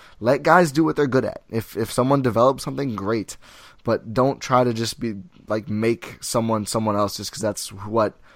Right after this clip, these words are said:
that's what the rest of the league is doing. Like, it doesn't necessarily work for your players. Like, if DeMar DeRozan took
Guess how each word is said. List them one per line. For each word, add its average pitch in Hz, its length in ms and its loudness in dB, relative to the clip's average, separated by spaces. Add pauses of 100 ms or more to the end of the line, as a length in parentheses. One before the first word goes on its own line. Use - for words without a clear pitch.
(160)
that's 113 180 -2
what 123 100 -6
the 117 60 -2
rest 110 240 -2
of 120 60 -2
the 113 60 -4
league 107 240 -2
is 101 100 -6
doing. 104 220 -4
Like, 85 100 -12
it 98 60 -10
doesn't 120 220 -2
necessarily 113 420 -2
work 101 260 -6
for - 120 -10
your 87 120 -6
players. - 440 -12
Like, - 180 -10 (260)
if 107 140 -10
DeMar 120 260 4
DeRozan 123 460 2
took - 320 -6